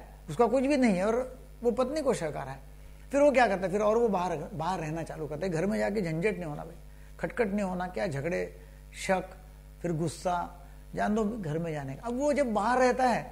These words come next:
तो फिर उसको और डाउट आता है कि अरे ये तो आजकल और लेट आ रहा है, क्योंकि झगड़ा टालने के लिए वो फिर और लेट आता है, फिर ऐसे इसमें संबंध और ज़्यादा खराब हो जाते हैं।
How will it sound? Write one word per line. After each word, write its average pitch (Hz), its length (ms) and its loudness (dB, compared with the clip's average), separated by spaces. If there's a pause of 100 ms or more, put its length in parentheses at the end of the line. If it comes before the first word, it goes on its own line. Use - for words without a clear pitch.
(1040)
तो 143 60 -10
फिर 170 180 -6
उसको - 560 -10
और 214 180 -4
डाउट 240 200 2
आता 226 200 0
है 226 100 -2
कि 233 60 -4
अरे 226 160 -2
ये 208 80 0
तो 202 120 -4
आजकल 196 300 -4
और 196 260 -6
लेट 214 200 -4
आ 196 80 -4
रहा 180 100 -8
है, 180 100 -12 (440)
क्योंकि 214 180 6
झगड़ा 196 340 6 (960)
टालने 185 300 2
के 214 80 4
लिए 208 120 4
वो 208 80 2
फिर 175 140 0
और 180 160 2
लेट 196 200 2
आता 180 180 -2
है, 175 80 -12 (320)
फिर 240 100 0
ऐसे 233 300 4
इसमें 226 260 0
संबंध 202 520 -4
और 180 120 -6
ज़्यादा 170 240 -4
खराब - 260 -10
हो 131 100 -10
जाते - 220 -16
हैं। - 80 -20